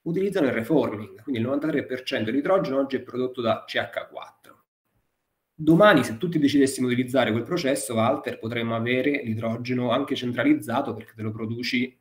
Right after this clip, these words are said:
mentre, ehm, converti il metano, però allora dovresti avere lo stoccaggio del metano.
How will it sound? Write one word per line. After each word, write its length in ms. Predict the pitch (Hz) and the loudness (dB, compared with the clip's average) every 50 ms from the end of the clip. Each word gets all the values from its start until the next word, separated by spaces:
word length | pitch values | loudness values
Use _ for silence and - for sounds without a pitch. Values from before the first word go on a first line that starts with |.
| _ _ - | _ _ -12
mentre, 680 | 127 117 113 113 113 110 110 113 113 110 110 - _ _ _ _ _ _ _ _ _ _ - | -10 -8 -8 -6 -6 -4 -2 -2 -2 -2 -4 -6 _ _ _ _ _ _ _ _ _ _ -6
ehm, 920 | - 117 117 107 107 104 101 98 - - - - 92 98 - - - - - | -2 0 0 2 2 0 -2 -4 -6 -8 -12 -14 -14 -16 -18 -18 -18 -16 -12
converti 480 | - 127 117 113 113 110 110 - - | -8 -4 -2 0 0 -2 -2 -4 -2
il 80 | 113 110 | -2 0
metano, 540 | 110 107 110 - 139 123 104 104 107 107 - | 0 2 2 4 4 2 2 0 -6 -6 0
però 160 | - 151 139 | 4 6 8
allora 200 | 135 143 143 139 | 8 8 8 6
dovresti 300 | 127 120 117 - - 113 | 4 4 0 0 -2 0
avere 560 | 110 113 113 113 110 110 113 113 - - _ _ _ _ _ _ _ | 2 2 2 4 4 2 2 0 -4 -14 _ _ _ _ _ _ _
lo 80 | - 113 | -8 -8
stoccaggio 560 | 110 - - 120 113 - - 117 113 110 113 | -8 -6 -6 -6 -4 0 2 2 2 2 0
del 160 | 107 113 107 | -2 -2 -2
metano. 640 | 101 104 101 - 143 139 127 117 110 110 104 - | -4 -4 -2 2 2 4 4 4 0 -2 -6 -8